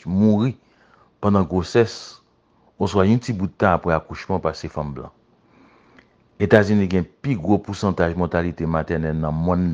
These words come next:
devlope, nan mòn endistriyalize yo. E li se youn nan sèlman trèz peyi kote mòtalite matènèl ap monte pi plis toujou. Li senp. Fanm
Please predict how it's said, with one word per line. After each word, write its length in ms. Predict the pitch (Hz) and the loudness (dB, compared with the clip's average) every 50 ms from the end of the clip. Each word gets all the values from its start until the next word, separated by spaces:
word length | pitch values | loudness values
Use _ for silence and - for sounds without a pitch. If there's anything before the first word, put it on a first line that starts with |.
| 73 71 76 | -4 -4 -2
devlope, 580 | 98 95 80 82 87 82 73 - - 87 76 - - - _ _ _ _ _ _ _ _ _ _ _ - | -2 -2 0 -2 -4 -6 -6 -4 -4 -4 -4 -6 -8 -16 _ _ _ _ _ _ _ _ _ _ _ -2
nan 120 | 80 85 | 0 2
mòn 200 | 90 92 92 95 | 2 2 4 2
endistriyalize 840 | 98 95 87 95 87 - - 92 87 80 76 78 80 76 - 76 73 65 | 2 0 0 -4 -6 -8 -6 -6 -4 -2 -2 -4 -6 -8 -8 -8 -10 -10
yo. 160 | - - _ _ _ _ _ _ _ _ _ _ _ _ _ _ _ _ _ _ _ _ _ _ _ _ _ _ _ - | -10 -16 _ _ _ _ _ _ _ _ _ _ _ _ _ _ _ _ _ _ _ _ _ _ _ _ _ _ _ -2
E 80 | 90 101 | 0 2
li 80 | 104 92 | 2 4
se 140 | - 113 110 101 | 4 4 4 4
youn 340 | 92 87 98 101 113 113 110 | 2 0 0 2 4 4 4
nan 120 | 107 101 - | 2 2 4
sèlman 340 | 110 101 92 90 87 85 82 - | 4 4 4 4 2 -2 -2 -2
trèz 260 | 92 120 135 120 104 - | 0 2 2 2 0 -2
peyi 280 | - 104 98 101 110 107 - | -4 -4 -2 -2 -2 -4 -4
kote 300 | - 98 92 - 90 87 | -4 -6 -4 -2 -2 -2
mòtalite 500 | 90 92 90 - 95 92 90 - 92 87 | 0 0 2 2 2 0 0 -2 -4 -4
matènèl 720 | 85 71 - 71 90 95 95 - 92 85 85 90 92 90 | -4 -4 -2 0 2 2 2 2 0 -2 0 0 0 0
ap 140 | 80 - - | 0 -2 -2
monte 380 | 80 90 92 87 80 - 113 113 | -4 -4 -4 -4 -4 -4 -8 -8
pi 140 | - - 120 107 | -6 -8 -8 -8
plis 220 | - 110 104 - | -8 -8 -8 -8
toujou. 300 | - - 82 69 - - _ _ _ _ _ _ _ _ _ _ _ _ _ _ _ - | -10 -10 -10 -10 -12 -18 _ _ _ _ _ _ _ _ _ _ _ _ _ _ _ -2
Li 80 | 131 123 | 0 0
senp. 260 | - - 151 123 87 - - _ _ _ _ _ _ _ _ _ _ _ _ _ _ _ _ _ _ _ _ _ _ _ _ _ _ _ _ _ _ _ _ _ _ _ _ _ _ _ _ _ | 4 4 4 4 4 2 -6 _ _ _ _ _ _ _ _ _ _ _ _ _ _ _ _ _ _ _ _ _ _ _ _ _ _ _ _ _ _ _ _ _ _ _ _ _ _ _ _ _
Fanm 580 | - - - 117 117 113 110 107 104 101 95 | -18 0 4 6 8 8 8 6 2 0 -4